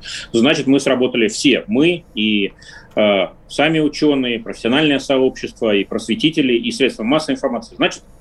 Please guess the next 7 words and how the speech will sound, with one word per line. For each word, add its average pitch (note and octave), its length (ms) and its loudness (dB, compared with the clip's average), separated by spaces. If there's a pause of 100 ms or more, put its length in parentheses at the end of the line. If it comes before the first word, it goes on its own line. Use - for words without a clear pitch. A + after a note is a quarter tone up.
сработали C#3 520 2
плохо. A#2 480 -2 (560)
Но F#3+ 160 4
пока E3 220 2
ещё C#3+ 180 0
времени B2+ 240 0
много, E3 420 -2